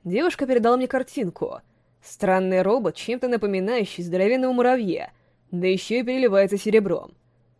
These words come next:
"Будем искать". С тревогой смотря на меня, Ин стал ждать моих действий, а я толком и не знал, что именно делать.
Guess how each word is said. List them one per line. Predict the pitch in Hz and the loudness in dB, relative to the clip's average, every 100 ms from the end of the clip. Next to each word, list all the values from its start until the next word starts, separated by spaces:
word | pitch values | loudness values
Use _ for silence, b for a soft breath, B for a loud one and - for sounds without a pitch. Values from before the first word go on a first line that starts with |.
| _ _ | _ _
"Будем | 185 180 190 185 202 269 | -6 0 2 4 4 0
искать". | - 208 214 - - _ _ _ _ _ _ | -2 0 0 -2 -14 _ _ _ _ _ _
С | - | -6
тревогой | 185 233 349 311 | -2 0 -2 -2
смотря | 269 262 262 233 | -2 2 2 2
на | |
меня, | 196 196 254 | 0 -2 -2
Ин | 226 | -4
стал | - 226 226 | 0 0 2
ждать | 202 247 | 2 2
моих | 233 247 233 | 2 2 2
действий, | 262 185 - - - - _ _ _ _ | -2 -4 -6 -12 -12 -14 _ _ _ _
а | 180 | -4
я | 294 | -2
толком | 370 349 311 277 | 0 0 0 0
и | |
не | 254 | 0
знал, | 233 302 | 0 -2
что | - 220 | 0 -2
именно | 247 262 | 2 0
делать. | 226 233 165 - | 0 -2 -2 -6